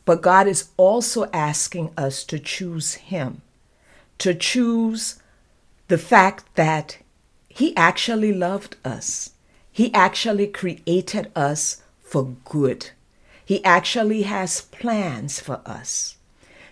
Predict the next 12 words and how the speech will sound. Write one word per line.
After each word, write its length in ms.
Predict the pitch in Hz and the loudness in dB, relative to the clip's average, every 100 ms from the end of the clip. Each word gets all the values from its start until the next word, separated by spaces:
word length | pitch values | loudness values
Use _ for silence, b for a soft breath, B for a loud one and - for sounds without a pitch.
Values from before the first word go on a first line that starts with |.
| b | b
You 140 | 190 | 0
see, 320 | - 254 - | 2 0 -2
we 220 | 185 196 285 | 0 2 2
can 200 | 311 277 | 2 0
assume 800 | 220 - - 269 254 247 240 220 | 0 -2 -2 2 4 4 2 4
that 220 | 165 156 | 2 2
we 100 | 165 | 0
know 180 | 165 160 | 0 0
what's 340 | 151 156 156 | -2 -4 -2
really 300 | 151 147 160 | -2 -2 -4
going 420 | 156 135 135 127 - | -4 -4 -4 -6 -8
on. 460 | 131 135 196 269 | -6 -4 -4 -6